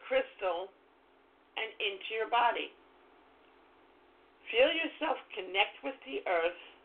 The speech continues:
Sometimes make believe your feet are two cables or that there are two cables coming out of your feet. Drive those cables into the center of the earth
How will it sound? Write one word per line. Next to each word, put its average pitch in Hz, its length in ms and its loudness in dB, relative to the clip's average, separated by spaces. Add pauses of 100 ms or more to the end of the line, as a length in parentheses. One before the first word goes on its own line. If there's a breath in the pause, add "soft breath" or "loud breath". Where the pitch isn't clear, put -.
(1900)
Sometimes 170 380 -4
make 370 240 0
believe 415 260 0
your 415 240 -6
feet 415 300 -4
are - 180 -4
two 240 160 -8
cables 185 480 4
or 175 160 0
that 165 160 2
there 160 160 -2
are 156 80 -8
two 208 220 -6
cables 190 400 2
coming 180 240 -2 (100)
out 170 220 8
of 202 100 -4
your 226 240 -4
feet. 165 320 -6 (1040 soft breath)
Drive 220 340 8
those 269 300 0
cables 262 480 2
into 247 260 -8
the 233 220 -10
center 233 320 4
of 240 100 0
the 208 220 -8
earth 180 300 0